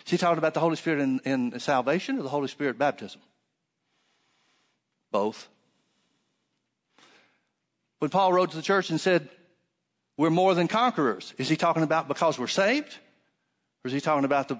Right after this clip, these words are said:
work of the Holy Spirit, the power of the Holy Spirit working through us? He's talking about both. Turn with me over to, to Romans chapter eight. Romans chapter eight, I believe,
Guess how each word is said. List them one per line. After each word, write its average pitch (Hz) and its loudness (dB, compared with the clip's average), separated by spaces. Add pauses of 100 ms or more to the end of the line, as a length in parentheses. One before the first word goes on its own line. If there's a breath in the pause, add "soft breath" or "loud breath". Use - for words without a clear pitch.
(120)
work 147 -2
of 147 -4
the 131 -4
Holy 139 0
Spirit, 143 -2
the - -20
power 156 2
of 135 2
the 127 -8
Holy 139 -2
Spirit 135 -6
working 110 -4
through 165 -8
us? - -20 (120)
He's - -20
talking 113 -6
about 92 -10
both. 101 -8 (1300 loud breath)
Turn 247 0
with 196 2
me 180 2
over 156 2
to, 135 -4
to - -4
Romans 139 2
chapter - -4
eight. 107 -6 (3000)
Romans 156 2
chapter 139 -4
eight, 120 -2 (1200 loud breath)
I 147 0
believe, 107 -4